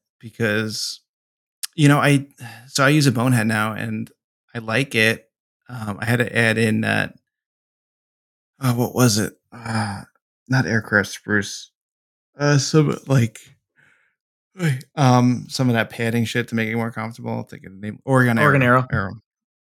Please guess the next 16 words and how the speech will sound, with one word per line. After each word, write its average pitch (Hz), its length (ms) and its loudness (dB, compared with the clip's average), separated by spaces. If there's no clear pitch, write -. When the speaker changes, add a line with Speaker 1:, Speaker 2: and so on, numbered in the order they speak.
Speaker 1:
And 180 100 2
it 202 80 -2
worked, 110 400 -2
but 117 120 -4
it's 120 160 -2
still, 175 260 2
like, 127 420 2
it - 80 -14
just - 240 -2
feels 156 300 2
like 135 120 2
a 104 100 -2
home-built 104 480 0
helmet, 92 320 -10
you 135 100 -2
know, 113 260 2